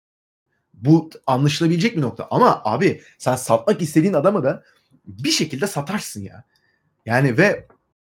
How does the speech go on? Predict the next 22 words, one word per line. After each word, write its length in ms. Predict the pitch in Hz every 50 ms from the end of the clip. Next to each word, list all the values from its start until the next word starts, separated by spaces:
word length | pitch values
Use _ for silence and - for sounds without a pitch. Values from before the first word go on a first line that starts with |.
| _ _ _
şöyle 340 | - - - 127 135 170 190
de 120 | 190 175 147
bir 100 | 127 135
durum 260 | 156 160 185 180 139
var. 180 | 113 117 - - _ _ -
Madem 440 | 101 104 123 165 202 226 226 185
defansı 500 | 165 156 147 151 143 135 - - 135 123 -
öyle 220 | 135 127 120 113
bir 100 | 117 113
değişiklik 440 | 123 113 107 107 - - - - 123
yapmak 280 | 117 101 - 110 104 -
istiyorsun, 460 | - - - 113 107 - - 208 - _ _ _ _ _ _ _ _ -
Galatasaray 600 | 107 123 139 151 156 196 180 - 208 202 208 185
o 80 | 180 180
zaman 400 | 190 196 208 202 185 156 131 131
neden 340 | 143 160 180 220 226 226
transfer 500 | 220 - 165 165 175 180 165 - 185 170
açılır 420 | - - 151 143 - - 202 220 190
açılmaz 460 | 170 - - 123 120 135 156 131 123
yaptığı 320 | 135 147 147 - - 185
ilk 260 | 160 190 208 170 - 160
hamleler? 380 | 147 147 143 135 123 107 -